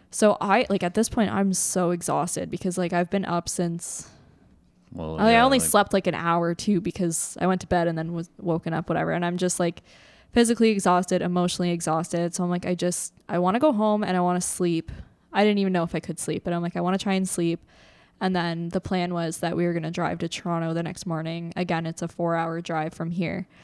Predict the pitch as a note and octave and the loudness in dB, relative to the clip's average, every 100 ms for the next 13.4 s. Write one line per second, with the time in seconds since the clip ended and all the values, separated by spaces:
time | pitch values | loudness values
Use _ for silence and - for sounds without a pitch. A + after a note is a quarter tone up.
0 | - - - - _ - G#3+ G#3 G3+ G3+ | -20 -20 -20 -20 _ 0 4 6 6 4
1 | G3 A#3 A#3+ G#3+ G#3+ G#3 G3+ G3+ G3+ G3+ | 4 2 2 4 6 6 4 2 0 2
2 | G3 G3 F#3+ - G3+ G3+ G3 - F#3+ B3+ | 4 4 2 2 2 4 2 0 2 2
3 | C4+ G#3+ F#3 F#3+ F3 E3 E3+ - - _ | 2 0 2 2 2 0 -2 -10 -20 _
4 | _ _ _ _ _ _ _ - - G3+ | _ _ _ _ _ _ _ -20 -4 4
5 | A#3+ A3+ F3 F3 E3 E3+ E3+ F3+ - F3 | 6 6 4 2 2 2 0 -2 0 2
6 | F3 E3+ F3 F3 E3 D3 F3+ F3 E3 E3+ | 2 0 0 0 -2 -2 -2 -4 -2 -2
7 | D#3+ C#3 E3 E3 E3 F3+ - F3+ - - | -2 -4 -2 -2 -2 -6 -4 -6 -6 -20
8 | _ _ - G3 F#3+ - F3+ F#3 E3+ F3 | _ _ -2 0 0 0 2 2 2 0
9 | E3 D#3+ E3+ E3 E3+ E3+ E3 D3 E3 F3+ | 0 -2 -4 -4 -6 -4 -4 -2 -2 -2
10 | E3 D#3+ E3+ D#3+ D#3 D3 D#3 - - - | -2 -2 -2 -4 -6 -6 -6 -8 -16 -20
11 | - - G#2+ E2 D2+ - _ - A#3 A3 | -20 -14 -10 -10 -12 -20 _ -2 4 4
12 | A3 G#3 G3+ G3+ - A#3 A#3+ G3+ G#3+ G#3 | 6 4 4 0 -2 -2 -2 0 2 4
13 | G#3 G3+ G#3 G#3 | 4 2 2 -2